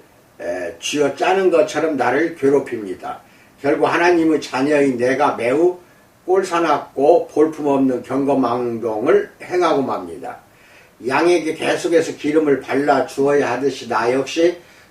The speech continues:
파리들을 방지하기 위해서 항상 일어나는 갈등을 없애줄 하나님의 은혜로운 성령의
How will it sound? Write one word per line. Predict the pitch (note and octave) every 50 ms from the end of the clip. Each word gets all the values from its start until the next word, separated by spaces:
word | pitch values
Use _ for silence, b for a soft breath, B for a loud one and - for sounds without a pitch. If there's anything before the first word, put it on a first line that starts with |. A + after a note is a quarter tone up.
| B _
파리들을 | - - F3+ F#3+ G#3 G#3+ G#3 F3 F3 F3+ C#3+ C3 B2+ B2+ B2 -
방지하기 | A#2+ B2 C3 C#3+ D3 D3+ D3+ C#3+ C3+ C3+ D3 D3 C#3 C3 A#2+ - - - - D3 D#3 D#3+ E3 D#3 C3+ B2+
위해서 | C3+ D3+ E3 D#3+ - - -
항상 | - C3 D3+ D#3 C3+ D#3 D3+ D#3 C#3+
일어나는 | C3 C3+ C#3 D3 C#3+ C3+ C3+ B2+ B2 C#3 D#3+ F3 - B B B B B B B B
갈등을 | - - - C3+ C4+ - - E3+ D3+ C#3+ C#3+ C3+
없애줄 | C3 A#2+ B2 - - C#3+ B2+ A#2+ A#2 A#2+ A#2+
하나님의 | B2 C#3 C#3+ D3 D3 C#3 C3 B2 B2 A#2
은혜로운 | A2 A#2 B2+ C#3 C#3+ C#3+ C#3+ C#3 C3+ C3+ C3+ C#3+ C#3+
성령의 | C#3 - D#3+ E3+ E3+ F3 E3 E3 D#3+ D#3 D#3+ F3+ G3 G3 B